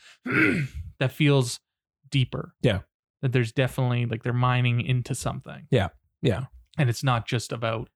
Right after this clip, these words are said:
Speaker 1: possession.
Speaker 2: It's
Speaker 1: Or
Speaker 2: a,
Speaker 1: it's
Speaker 2: yeah, it's a possession story used to tell a much more deeper thing that's going on.
Speaker 1: Yeah.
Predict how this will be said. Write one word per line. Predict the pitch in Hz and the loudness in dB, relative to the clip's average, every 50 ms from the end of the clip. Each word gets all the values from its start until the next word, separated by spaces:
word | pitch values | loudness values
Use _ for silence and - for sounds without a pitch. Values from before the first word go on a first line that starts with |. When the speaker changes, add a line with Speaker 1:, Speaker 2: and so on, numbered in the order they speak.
| _ _ _ _ _ _ _ _ _ _ _ | _ _ _ _ _ _ _ _ _ _ _
Speaker 1:
possession. | - 113 110 - - - - - _ _ | -2 -2 -2 -4 -6 -12 -16 -18 _ _
Speaker 2:
It's | - 139 131 123 120 | 2 4 4 6 4
Speaker 1:
Or | |
Speaker 2:
a, | 127 | 4
Speaker 1:
it's | 127 - | 4 4
Speaker 2:
yeah, | 180 185 139 101 | 2 2 2 2
it's | 117 143 147 170 | 2 2 2 2
a | 160 | 2
possession | 139 156 147 151 180 170 - - 151 139 | 2 4 4 4 4 4 4 2 4 4
story | 139 - - 143 139 135 135 131 120 | 4 4 4 4 4 6 6 6 4
used | 120 117 117 117 120 123 120 123 131 135 135 135 135 131 127 117 113 - - | 4 2 0 -2 -2 0 2 4 6 6 8 8 8 6 6 4 2 0 0
to | - 117 | -2 -2
tell | - - 120 117 110 110 110 110 | 0 2 4 4 6 6 6 4
a | 107 | 4
much | 107 107 107 104 107 - - - | 4 4 2 2 0 0 -2 0
more | 110 107 104 98 92 101 98 | 2 2 2 2 0 0 -2
deeper | 123 160 147 - 107 101 - - 95 90 92 92 | -4 -6 -4 -2 -2 -2 0 0 0 0 0 -2
thing | - - - - 82 92 98 87 | -2 -4 -4 -4 -4 -2 -4 -4
that's | 92 95 - | -4 -4 -4
going | - - 85 - - - - | -6 -6 -6 -6 -6 -6 -6
on. | - - 113 127 127 - _ _ _ _ - | -6 -6 -6 -6 -8 -10 _ _ _ _ -14
Speaker 1:
Yeah. | - - - - | -12 -12 -12 -14